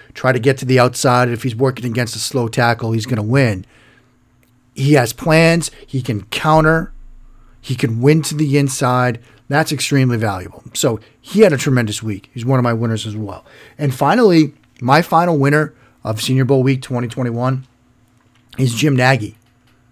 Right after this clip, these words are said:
the executive director of the Senior Bowl, um, because he went forward th-, with this event when a lot of people said,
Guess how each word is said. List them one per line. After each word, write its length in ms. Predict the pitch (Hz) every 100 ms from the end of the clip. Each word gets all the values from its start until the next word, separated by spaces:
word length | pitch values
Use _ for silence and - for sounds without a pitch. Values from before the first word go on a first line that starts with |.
| _
the 140 | 117 113
executive 400 | 104 131 110 110
director 360 | 120 120 113 117
of 60 |
the 60 | 113
Senior 240 | 117 101
Bowl, 200 | 92 - _ _ _ _ _
um, 300 | 90 98 104
because 380 | 107 113 127 117
he 80 | 151
went 260 | 131 151 165
forward 460 | - 165 185 185
th-, 160 | 165 160
with 160 | 156 147
this 160 | 147
event 360 | 135 139 139 113
when 340 | 123 123 113 - - - _
a 40 | 107
lot 160 | 127
of 60 | 131
people 180 | 156 139
said, 280 | 147 131